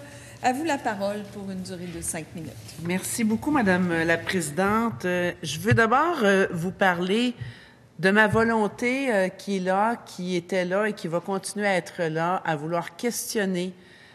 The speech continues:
Speaker 2: euh, les deux ministres sur les solutions apportées à la crise qu'on vit au Québec,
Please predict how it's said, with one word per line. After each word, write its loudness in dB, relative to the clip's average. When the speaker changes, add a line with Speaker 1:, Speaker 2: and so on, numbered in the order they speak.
Speaker 2:
euh, 4
les -2
deux -2
ministres -2
sur 2
les 2
solutions 0
apportées 0
à 2
la 0
crise -2
qu'on -2
vit -4
au -4
Québec, -4